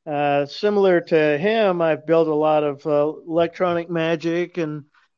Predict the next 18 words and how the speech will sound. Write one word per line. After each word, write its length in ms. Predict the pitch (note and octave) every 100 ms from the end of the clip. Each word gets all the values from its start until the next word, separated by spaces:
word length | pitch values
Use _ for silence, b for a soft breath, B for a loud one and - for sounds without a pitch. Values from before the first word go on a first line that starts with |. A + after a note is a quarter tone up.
| _
done 240 | D3+ F3 E3+
other 300 | E3+ E3+ E3
things 400 | E3 F3 D#3+ D3+
associated 840 | D3 - F3 E3+ F3 D#3+ D3+ C#3+
with 320 | D3 F3 F3+
it. 300 | E3 D3+ D3+
Uh, 380 | D3+ C#3+ C#3+ C#3+ - _ _ _ -
and, 380 | D3+ D#3 D3+
uh, 380 | D3+ D3 D3 C#3+ C3+ D#3 - - _ A3+ _ _
we 280 | F3+ F#3+
actually 480 | F3 F3 - F3+ D#3+
brought 480 | C#3+ D#3+ D#3+ E3 D#3+
Stuart 560 | - - G3+ G#3+ G3 D#3+
McDon-, 480 | D3+ C3+ D#3 E3 - D3 C3 D3+
uh, 340 | C#3 C#3 C3+ C3 _ _ _ D3+
uh, 220 | D3 C3+ C3 -
Donald 540 | D#3 F#3 F3+ D3 C#3 _ _ _
from 420 | - D3+ D3 D3